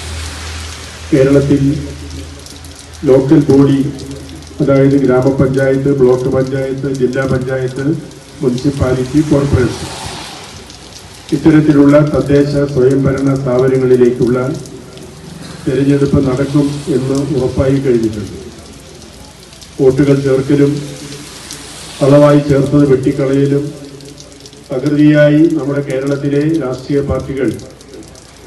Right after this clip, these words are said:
ഇടതുപക്ഷ ജനാധിപത്യ മുന്നണിയും യു ഡി എഫും, കുറേ കളവായ വോട്ടുകൾ ചേർത്തത് ബി ജെ പിയും തകൃതിയായ പ്രവർത്തനങ്ങൾ ഇപ്പോൾ നടത്തിക്കൊണ്ടിരിക്കുന്നു. ഇപ്പോൾ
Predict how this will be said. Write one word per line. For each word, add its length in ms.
ഇടതുപക്ഷ 360
ജനാധിപത്യ 580
മുന്നണിയും 420
യു 80
ഡി 160
എഫും, 240
കുറേ 200
കളവായ 440
വോട്ടുകൾ 480
ചേർത്തത് 400
ബി 100
ജെ 160
പിയും 260
തകൃതിയായ 760
പ്രവർത്തനങ്ങൾ 580
ഇപ്പോൾ 240
നടത്തിക്കൊണ്ടിരിക്കുന്നു. 800
ഇപ്പോൾ 180